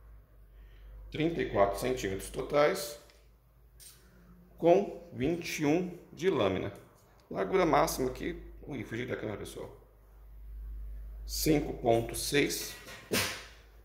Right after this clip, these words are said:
de largura. Aço cinco um sessenta, perfil parcial flat.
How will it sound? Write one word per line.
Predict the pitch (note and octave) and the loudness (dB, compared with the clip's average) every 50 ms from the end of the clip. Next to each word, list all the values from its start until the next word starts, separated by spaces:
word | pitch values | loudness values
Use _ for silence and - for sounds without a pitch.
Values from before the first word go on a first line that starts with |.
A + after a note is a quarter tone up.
| - - | -20 -10
de | - A#2 | -2 6
largura. | B2+ C3 C3+ B2+ C3 D3 D#3+ F3 F3+ - - - - - - - _ _ _ _ _ _ - - - - _ - - - - - - _ _ - | 8 8 8 8 6 2 0 0 -2 -6 -10 -16 -20 -20 -20 -20 _ _ _ _ _ _ -20 -20 -20 -20 _ -20 -20 -20 -20 -20 -20 _ _ -2
Aço | A#2 G#2 G2+ - G2+ | 2 2 2 2 0
cinco | - - A2 G#2+ - | -2 -2 -4 -2 -2
um | G#2+ G#2+ G#2+ | -4 -4 -2
sessenta, | - - A2+ - D3 C#3+ D#3 D3+ D3 | -4 -4 -4 -2 0 0 0 0 -2
perfil | - - G#2 - A2 - | -4 -4 -2 -2 -4 -2
parcial | - - G2 - - - G#2+ G2 G2+ | 0 0 0 0 2 2 4 4 4
flat. | - - B2+ C3+ - - - - | 2 0 0 0 0 -2 -4 -10